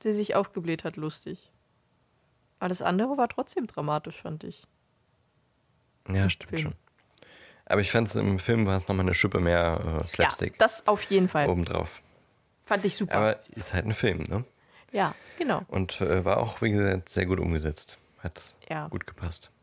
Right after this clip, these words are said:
Speaker 1: Fand ich, fand
Speaker 2: Aber
Speaker 1: ich
Speaker 2: diese
Speaker 1: ganz
Speaker 2: Frau
Speaker 1: gut.
Speaker 2: ist einfach nur schlimm.
Speaker 1: Ich weiß nicht, ob ich sie oder Umbridge schlimmer finde. Ich glaube, ich find Umbridge schlimmer, weil sie halt einfach auch mehr Macht hat, so generell.
Speaker 2: Ja.
Speaker 1: Und das halt wirklich eklig ausnutzt.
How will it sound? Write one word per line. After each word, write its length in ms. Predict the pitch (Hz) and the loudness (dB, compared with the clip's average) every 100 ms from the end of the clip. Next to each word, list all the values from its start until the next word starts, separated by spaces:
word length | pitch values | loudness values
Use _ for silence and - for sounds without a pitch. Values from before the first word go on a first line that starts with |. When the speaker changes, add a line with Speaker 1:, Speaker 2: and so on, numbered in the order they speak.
| - | -16
Speaker 1:
Fand 220 | - 170 | -12 -12
ich, 80 | 160 | -12
fand 200 | - - | -14 -2
Speaker 2:
Aber 120 | 92 | 2
Speaker 1:
ich 60 | 98 | 4
Speaker 2:
diese 200 | 104 101 | 4 2
Speaker 1:
ganz 100 | 92 | 0
Speaker 2:
Frau 160 | 98 104 | 0 2
Speaker 1:
gut. 80 | |
Speaker 2:
ist 120 | 92 - | 0 0
einfach 400 | 92 101 92 87 | 0 0 -2 0
nur 280 | 85 85 - | 0 0 -4
schlimm. 560 | - - 87 90 85 - - - _ _ _ _ - | -12 0 4 4 2 -2 -20 -20 _ _ _ _ -16
Speaker 1:
Ich 140 | - | -6
weiß 200 | 160 208 | -2 0
nicht, 140 | 285 - | 2 0
ob 100 | 233 | 2
ich 120 | 214 | -2
sie 220 | 196 247 | 2 4
oder 200 | 294 240 | 4 4
Umbridge 320 | 214 262 269 - | 4 2 0 -2
schlimmer 320 | 254 262 190 | -2 0 0
finde. 440 | - 175 165 170 180 - - _ _ _ _ - | 0 -4 -2 -4 -8 -16 -20 _ _ _ _ -14
Ich 100 | 196 | 4
glaube, 220 | 208 214 | 4 6
ich 120 | - | 2
find 240 | 262 214 196 | 0 2 4
Umbridge 300 | 233 269 - | 4 4 2
schlimmer, 280 | 240 247 214 | 4 6 6
weil 100 | 196 | 6
sie 140 | 202 | 6
halt 160 | 208 - | 6 4
einfach 200 | 190 202 | 2 4
auch 220 | - - | 2 4
mehr 120 | 185 | 4
Macht 400 | 170 156 - - | 6 4 2 -4
hat, 180 | 165 - | -6 -4
so 100 | 160 | -6
generell. 460 | 147 151 147 127 120 _ _ _ _ - | -2 -2 -2 -6 -8 _ _ _ _ -2
Speaker 2:
Ja. 280 | 117 107 87 - 92 - - - - - - | 2 4 2 -6 -14 -14 -20 -20 -20 -12 -2
Speaker 1:
Und 160 | 185 | 2
das 180 | 180 - | 2 4
halt 160 | 175 165 - | 2 2 -2
wirklich 400 | 180 175 185 - | -2 0 -4 0
eklig 380 | 190 - 180 - | 0 2 0 4
ausnutzt. 600 | 151 151 156 143 - - | 2 2 -4 -6 -10 -18